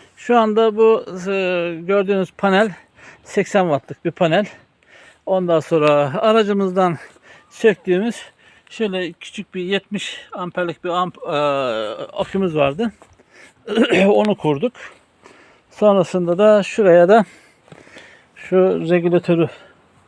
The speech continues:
yerleştirdik. Ve şu anda, evet, şu anda şarj oluyor.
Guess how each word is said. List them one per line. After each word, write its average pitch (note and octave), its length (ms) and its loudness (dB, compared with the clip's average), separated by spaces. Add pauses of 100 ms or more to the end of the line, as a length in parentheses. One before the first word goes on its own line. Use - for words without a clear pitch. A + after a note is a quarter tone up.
(600)
yerleştirdik. C#3 720 -2 (720)
Ve F3+ 60 -6
şu G3+ 220 -2
anda, E3+ 500 -2 (440)
evet, D3+ 240 -6
şu F#3+ 160 -4
anda D#3 160 -4
şarj E3 340 -2
oluyor. C#3 340 -2